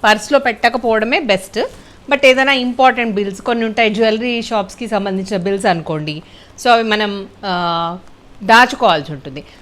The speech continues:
So అలాంటివి we can keep, కానీ వాటికంటూ ఒక సెపరేట్ కంపార్ట్మెంట్ పెట్టేసి. And నెక్స్ట్ ఇప్పుడు,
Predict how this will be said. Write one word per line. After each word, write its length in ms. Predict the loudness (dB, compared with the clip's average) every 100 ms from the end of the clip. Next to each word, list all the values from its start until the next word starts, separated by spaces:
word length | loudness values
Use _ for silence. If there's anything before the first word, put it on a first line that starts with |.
| 2
So 60 | 6
అలాంటివి 640 | 6 6 4 2 -2 -6 -8 -16 -10
we 120 | -6 -2
can 220 | -2 -4
keep, 400 | -4 -4 -4 -8 -16 -20 -20 -20 -4
కానీ 240 | 0 0 -2 -8 -2
వాటికంటూ 640 | 2 2 0 -8 -8 -10 -8
ఒక 140 | -6 -4
సెపరేట్ 480 | -4 0 0 0
కంపార్ట్మెంట్ 500 | -4 -4 -4 -4 -8
పెట్టేసి. 360 | -8 -10 -4 0
And 100 | 2
నెక్స్ట్ 520 | 0 -2 0 4 4 0 -16 -20 -20 -20 _ _ _ -20 _ -20 _ -20 -20 -20 -12 -10
ఇప్పుడు, 340 | -6 -4 -4